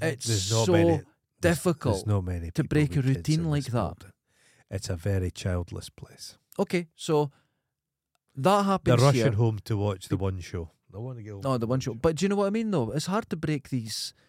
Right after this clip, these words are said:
Speaker 1: these routines.
Speaker 2: Flog it. No, sorry, flog it's on at that time.
Speaker 1: Flog it. Flog it. I heard something that I T V,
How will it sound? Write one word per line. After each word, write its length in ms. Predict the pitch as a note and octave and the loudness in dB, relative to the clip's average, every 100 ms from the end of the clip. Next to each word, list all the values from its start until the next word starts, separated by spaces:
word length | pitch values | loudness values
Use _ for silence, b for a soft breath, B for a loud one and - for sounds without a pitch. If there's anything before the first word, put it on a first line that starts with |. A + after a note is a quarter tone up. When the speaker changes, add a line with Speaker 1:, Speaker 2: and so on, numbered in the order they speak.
| b _ | b _
Speaker 1:
these 260 | C#3+ A#2 | -4 -2
routines. 480 | C3 A2+ G3 A3+ B2+ | -2 -2 -2 -2 0
Speaker 2:
Flog 320 | C3 A#2 A2+ | 0 2 0
it. 140 | F#2+ F#2+ | -4 -6
No, 100 | G#2+ | -6
sorry, 320 | - G2+ E2+ | -4 -6 -6
flog 380 | - A#2+ G2+ F#2+ | -8 -4 -4 -6
it's 200 | - - | -14 -12
on 160 | F#2 | -10
at 80 | F2+ | -10
that 220 | F#2 F2+ | -10 -10
time. 120 | C3 - | -10 -10
Speaker 1:
Flog 260 | G#2 G#2 | -8 -8
it. 100 | F#2+ E2+ - _ | -10 -16 -20 _
Flog 220 | - A2+ A2 | -12 -10 -8
it. 60 | |
I 80 | - | -2
heard 180 | A#2 C#3 | 0 -2
something 460 | - A2 A2+ G#2+ G2 | -2 -4 -4 -6 -6
that 120 | - | -6
I 140 | G#2+ G#2+ | -6 -6
T 200 | - A2 | -8 -8
V, 340 | F#2 G#2+ G2 | -6 -6 -6